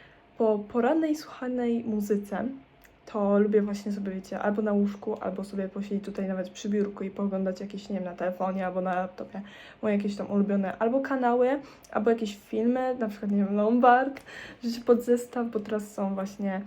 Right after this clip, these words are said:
na YouTubie dostępne odcinki i po prostu sobie lubię tak, wiecie,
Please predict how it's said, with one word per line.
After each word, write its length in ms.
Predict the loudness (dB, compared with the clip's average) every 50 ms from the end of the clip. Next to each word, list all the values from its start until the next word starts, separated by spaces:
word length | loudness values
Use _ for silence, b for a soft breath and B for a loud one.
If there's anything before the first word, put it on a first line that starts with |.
| B B B B B B
na 120 | -2 0
YouTubie 340 | 0 0 0 0 2 4 4
dostępne 680 | 4 4 2 0 0 -2 -4 -4 -4 -4 -4 -6 -6 -6
odcinki 720 | -6 -6 -8 -10 -8 -4 -4 -4 -4 -4 -4 -2 -2 -2 -2 -4 B B B B B B B _ _ _ -4
i 100 | -2 0
po 140 | 0 0
prostu 300 | 0 0 -4 -4 -4 -6
sobie 260 | -4 -2 0 0 2 2
lubię 240 | 2 2 2 0
tak, 140 | -2 -4 -6
wiecie, 400 | -6 -8 -10 -10 -8 -8 -8 -8